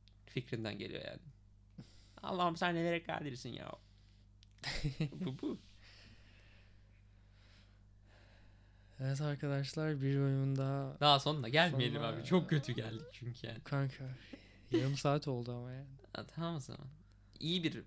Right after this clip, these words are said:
Speaker 2: Şarkı.
Speaker 1: şeyle bitirelim ama. Mutlu bir. <laughs>
Speaker 2: Evet.
Speaker 1: Ya, şaka yapıyorum.
Speaker 2: Geri alın,
Speaker 1: Kötü
Speaker 2: bir
Speaker 1: bir
Speaker 2: yerde
Speaker 1: şey
Speaker 2: Arda
Speaker 1: bitirelim.
Speaker 2: mutlu olduğunu itiraf etti. Orayı tekrar dinleyip
Speaker 1: Yok,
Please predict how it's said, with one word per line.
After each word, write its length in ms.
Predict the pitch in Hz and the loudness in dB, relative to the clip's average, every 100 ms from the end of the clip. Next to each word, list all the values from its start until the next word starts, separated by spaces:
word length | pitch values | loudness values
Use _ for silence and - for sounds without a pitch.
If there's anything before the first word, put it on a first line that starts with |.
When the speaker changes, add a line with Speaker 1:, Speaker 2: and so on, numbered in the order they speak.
| 170 | -12
Speaker 2:
Şarkı. 400 | 135 - 76 - | -12 -12 -14 -10
Speaker 1:
şeyle 300 | - 120 113 | -4 -2 -4
bitirelim 400 | 104 - - - | -8 -12 -16 -14
ama. 100 | - - - - - - - - - - - - - | -14 -16 -20 -20 -20 -20 -20 -20 -20 -20 -20 -20 0
Mutlu 480 | 143 - - 359 147 | 0 0 6 8 8
bir. 280 | 135 - 294 | 2 2 2
<laughs> 0 | |
Speaker 2:
Evet. 360 | 330 - - | 2 0 -4
Speaker 1:
Ya, 120 | - | -2
şaka 220 | 156 233 - | -2 -6 -12
yapıyorum. 300 | - - - - 135 | -12 -14 -16 -8 0
Speaker 2:
Geri 360 | 139 147 175 196 | 6 8 10 10
alın, 160 | 180 | 8
Speaker 1:
Kötü 80 | 185 | 6
Speaker 2:
bir 60 | 180 | 8
Speaker 1:
bir 60 | |
Speaker 2:
yerde 220 | 160 165 160 | 10 10 10
Speaker 1:
şey 100 | 165 | 8
Speaker 2:
Arda 240 | 147 139 | 10 8
Speaker 1:
bitirelim. 200 | 143 147 | 8 6
Speaker 2:
mutlu 220 | 143 - | 4 8
olduğunu 380 | 151 143 139 143 | 10 10 10 8
itiraf 480 | 139 131 139 131 131 | 8 6 4 4 4
etti. 220 | 127 - | -2 2
Orayı 260 | 139 131 131 | 4 6 6
tekrar 460 | 135 131 - 131 123 | 4 0 4 2 4
dinleyip 300 | 123 127 127 | 2 2 2
Speaker 1:
Yok, 160 | 107 | 0